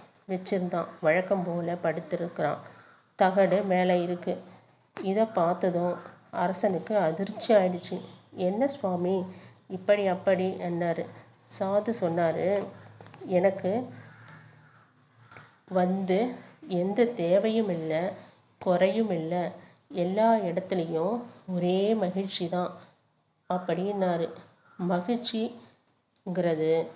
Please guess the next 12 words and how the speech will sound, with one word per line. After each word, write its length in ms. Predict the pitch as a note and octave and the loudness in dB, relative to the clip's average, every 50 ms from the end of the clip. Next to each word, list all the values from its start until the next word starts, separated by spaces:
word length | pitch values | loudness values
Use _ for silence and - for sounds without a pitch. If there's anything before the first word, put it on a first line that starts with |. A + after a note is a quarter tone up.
| - - | -20 -4
தங்க 360 | - G#3+ E3 F3+ G3 G#3+ A#3 A#3+ | 0 0 0 0 2 2 2 2
கட்டிலையோ 920 | A#3+ - - - - - - G3 F#3+ F3+ E3 E3 E3+ E3 D#3+ E3 F3 F3+ F3+ - | 2 2 0 0 0 -6 -6 -6 -4 -2 -2 -2 -2 0 0 0 0 -2 -2 -4
பட்டு 280 | E3+ D#3+ - - A3 | -4 -4 -2 -4 -4
மெத்தையிலையோ 800 | G3+ G3 F3 D#3 - - G3 F#3+ F#3 F3+ E3 E3 E3+ D#3+ E3+ G3+ | -2 0 -2 -2 -2 -2 -2 0 0 -2 -2 -2 -2 -2 -2 -2
கிடையாது. 580 | - A3 F#3+ G3 F#3+ F#3+ F#3+ F#3 F3 E3+ E3 D#3+ - - - - _ _ _ _ _ _ _ _ _ _ _ _ _ _ _ | -2 -2 0 2 4 4 4 4 2 0 -2 -4 -6 -12 -20 -20 _ _ _ _ _ _ _ _ _ _ _ _ _ _ _
அது 280 | A3 F3+ F#3 G3+ A3+ | 0 0 2 2 2
வந்து 360 | A3 G3+ F3 D#3 E3 F3 F#3 | 2 2 0 0 0 0 0
நம்ம 440 | F3+ F3+ F3 E3+ E3+ E3+ E3+ F3 E3 | 0 0 0 0 -2 -2 -2 -2 2
மனசுல 320 | E3 G#3 G3 - A#3+ G#3+ G3 | 2 2 2 2 0 0 0
இருக்கிற 480 | F3 F#3 F3+ - F3+ E3 E3 G3+ A3+ A3+ - - - - | 0 -2 -2 -4 -2 0 0 -2 -2 -6 -8 -16 -16 -10
ஒரு 260 | G#3+ F#3 F3+ G3 G#3+ F#3+ | -4 -2 0 0 0 0
விஷயந்தான். 600 | F3+ F3 - F#3+ F3+ F3+ E3+ E3 E3 E3 E3 E3 | -2 -2 -2 -2 0 0 -2 -2 -2 -4 -4 -4